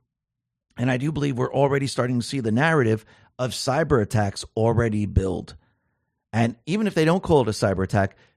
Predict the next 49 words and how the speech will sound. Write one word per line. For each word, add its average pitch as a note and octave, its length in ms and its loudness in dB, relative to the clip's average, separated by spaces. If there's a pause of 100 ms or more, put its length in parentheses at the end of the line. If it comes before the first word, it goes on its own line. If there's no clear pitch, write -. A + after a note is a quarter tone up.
(140)
people D#3+ 320 -2
will C3 140 -2
get B2+ 260 -4
used C#3 240 -4
to C3+ 100 -2
the A2 340 0
outages. A2 580 0
People C3+ 320 -8
will A#2 100 -6
understand A#2 540 0
that G2+ 100 -2
something's A2+ 460 -2
happening. G2+ 440 -2 (240)
Maybe D3+ 300 -4
the F3 120 -2
next E3+ 240 -2
time G#2+ 320 2 (260)
they'll B2 120 -2
say A2+ 200 2
it's - 100 -2
a G2+ 40 -4
cyber F2+ 340 0
attack, F#2 240 -2
but F#3 140 -2
we'll G3 100 0
have F#3 100 0
to F3+ 80 -4
see E3 120 0
how D3 80 6
this B2 160 -4
all A#2 100 2
plays G2+ 320 -2
out. A2 160 2
But G2 100 -2
I G#2 60 0
do G#2+ 100 -4
believe A2+ 180 -4
they're A2 80 -2
gonna G2 120 -4
be G2+ 100 -2
building G#2 280 -4
the F#2+ 100 -2
narrative G2+ 560 0 (380)
so C3 180 -2
they G#2+ 140 0
can G#2+ 280 -2
actually A2 560 -2 (460)
tell D3+ 300 -2
you G2 320 -4